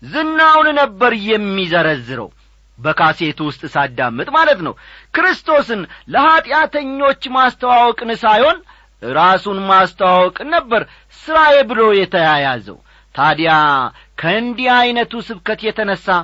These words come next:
በሰማይ ከደስታ ይልቅ ሐዘን እንደሚሆን አታስቡምን? እውነተኛ አገልጋይ ግን መደነቅን ሆነ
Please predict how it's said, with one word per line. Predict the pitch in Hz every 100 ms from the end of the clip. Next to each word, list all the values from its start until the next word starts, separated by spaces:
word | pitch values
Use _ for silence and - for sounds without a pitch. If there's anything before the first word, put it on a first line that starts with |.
| 170 _ _ 120
በሰማይ | 110 151 175 208 214 214 214 202 _ _ -
ከደስታ | 131 185 220 247 - 254 262 247
ይልቅ | 247 233 - - - _ -
ሐዘን | 339 330 320 311
እንደሚሆን | 285 277 254 247 240 226 -
አታስቡምን? | 214 240 - 320 339 311 240 214 180 165 156 175 240 330 _ _ _ _ _ -
እውነተኛ | 117 147 180 185 202 196 196
አገልጋይ | 190 190 180 190 185 180
ግን | 175 175 165 160 160 _ _ _
መደነቅን | 113 135 175 160 156 220 220 - 220
ሆነ | 208 190